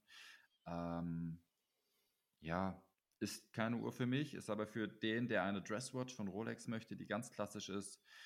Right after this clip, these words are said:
glaube ich, auf dem,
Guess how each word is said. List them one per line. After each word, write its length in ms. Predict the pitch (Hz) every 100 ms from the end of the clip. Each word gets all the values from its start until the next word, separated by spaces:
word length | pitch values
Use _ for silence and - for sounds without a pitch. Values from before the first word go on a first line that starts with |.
| - - _ _ _ _ _ _ - -
glaube 300 | 101 98 107
ich, 120 | 104
auf 200 | 101 -
dem, 600 | 104 95 95 92 92 92